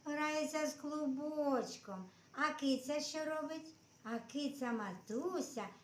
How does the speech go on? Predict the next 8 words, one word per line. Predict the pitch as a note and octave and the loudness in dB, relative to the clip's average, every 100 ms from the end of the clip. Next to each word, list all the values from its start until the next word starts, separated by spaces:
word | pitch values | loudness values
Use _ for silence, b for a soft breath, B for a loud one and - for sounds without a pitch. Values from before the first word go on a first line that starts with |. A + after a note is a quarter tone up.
| B | B
слідкує | - C#4 D#4 - - D4 D4+ C#4+ B3 G3 F#3 F3+ B B | -4 -4 -4 -10 -8 -4 0 4 4 2 -4 -6 B B
і | G3+ G3 | -6 -4
уважно | F3 E3+ A#3 E4+ G4+ G#4 F#4+ E4+ F4+ F4+ D#4 | -4 -2 -2 0 0 0 0 0 0 0 0
дивиться, | D4+ C4 G#3 G3 - F#3 F3+ B B | 4 4 4 -4 -6 -8 -10 B B
що | - - | -8 0
ж | G#4+ G#4 F#4+ G4 | 2 2 0 2
роблять | F#4 A#3+ A3 G#3+ - - - | 4 6 4 0 -4 -16 -8
кошенятка. | C4+ C4+ - F4 E4+ A3 - - - | -4 -2 -2 -2 0 0 -2 -10 -16